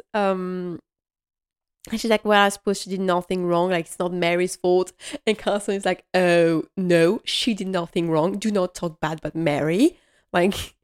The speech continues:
<laughs> he's very, very protective of her. And so Missus Hughes has this phrase, I love it,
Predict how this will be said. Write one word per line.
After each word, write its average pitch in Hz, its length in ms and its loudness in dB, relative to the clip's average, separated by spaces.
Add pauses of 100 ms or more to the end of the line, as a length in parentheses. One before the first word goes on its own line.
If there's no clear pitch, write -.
<laughs> - 180 -12
he's 180 220 -2
very, 190 440 2
very 170 340 -2
protective 170 600 -8
of - 140 -6
her. - 240 -10 (640)
And 214 560 2
so 220 220 0
Missus 214 280 -4
Hughes 208 120 -8
has 196 260 -8
this - 320 -12
phrase, 202 640 -4
I 190 100 0
love 190 240 -4
it, 202 260 -6